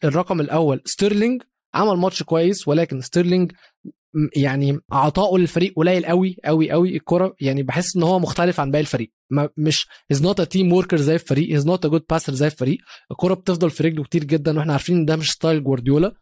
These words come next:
ولو في واحد تاني موجود زي فودن هيكون تأثيره أكبر.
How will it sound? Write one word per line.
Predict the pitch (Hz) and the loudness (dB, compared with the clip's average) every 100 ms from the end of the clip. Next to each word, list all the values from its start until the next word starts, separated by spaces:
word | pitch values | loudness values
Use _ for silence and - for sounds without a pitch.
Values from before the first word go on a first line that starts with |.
| _ _ _ - | _ _ _ 0
ولو | 151 208 | 2 2
في | 190 196 143 | 2 2 2
واحد | 170 160 | 2 0
تاني | - 175 160 | 0 0 2
موجود | 147 139 147 127 | 2 2 2 2
زي | 170 185 | 2 2
فودن | 185 196 202 | 2 0 0
هيكون | 156 175 170 | 0 -2 -2
تأثيره | 156 165 151 | -2 0 0
أكبر. | 123 - | -2 -6